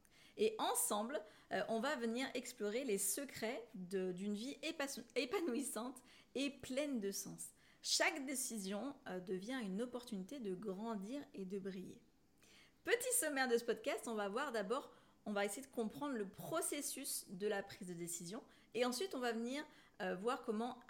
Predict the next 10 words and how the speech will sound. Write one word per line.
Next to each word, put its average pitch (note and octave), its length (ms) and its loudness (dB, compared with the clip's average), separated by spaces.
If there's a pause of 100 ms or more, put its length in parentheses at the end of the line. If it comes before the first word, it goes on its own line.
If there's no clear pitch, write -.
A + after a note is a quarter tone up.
(140)
améliorer B3 640 2
les G3 160 -2
compétences A3+ 760 -4 (180)
en F#3 100 -8
termes A#3 320 -6
de A3+ 180 2
prise A#3+ 380 -4
de G3+ 100 2
décision. F#3 400 -6 (1400)
Euh, G#3 240 4